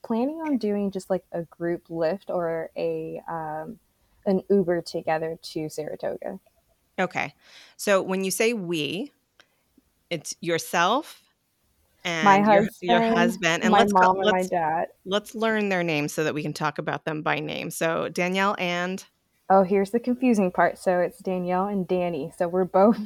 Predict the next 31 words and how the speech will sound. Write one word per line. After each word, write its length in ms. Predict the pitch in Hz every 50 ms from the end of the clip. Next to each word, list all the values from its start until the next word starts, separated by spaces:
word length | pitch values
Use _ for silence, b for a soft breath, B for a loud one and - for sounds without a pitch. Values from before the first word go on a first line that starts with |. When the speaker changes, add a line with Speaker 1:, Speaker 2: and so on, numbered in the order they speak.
| 208 -
Speaker 1:
<laughs> 80 | - -
Danielle 540 | 247 233 233 - - 226 - - 208 208 208
and 160 | 190 190 196
Daniel. 880 | - 190 196 - - - 226 - - 254 254 254 - - 277 - - _ _ _ _ _ _ - -
Speaker 2:
That's 440 | - 180 156 156 160 - - - - _ _ -
totally 480 | - - 170 160 160 160 151 156 156
fine. 420 | 151 - 151 - - 160 165 190 226 -
Totally 280 | - 240 247 247 233 220
fine. 160 | 185 123 -
That 140 | 185 214 233
Speaker 1:
<laughs> 0 |
Speaker 2:
works. 360 | 208 190 156 - - - - - _ _
As 120 | - 160 165
long 220 | 175 185 202 214
as 80 | 220 220
I 100 | 202 185
have 260 | - - - 180 -
two 200 | - - - 214
different 280 | 202 190 - 202 180 156
ways 260 | 175 175 180 175 -
to 100 | - 196 175
re-, 60 | - - - -
refer 380 | - 208 180 - - 175 165 -
to 180 | - - - 160
you. 180 | 156 160 156 B B B B B B B
Okay. 300 | 190 196 190 - 160 - -
And 200 | - 170 180 180
then 240 | 180 180 180 175 170 -
mom 340 | 180 185 202 202 208 214 214
and 120 | 202 190
dad, 340 | 175 170 156 151 151 151 151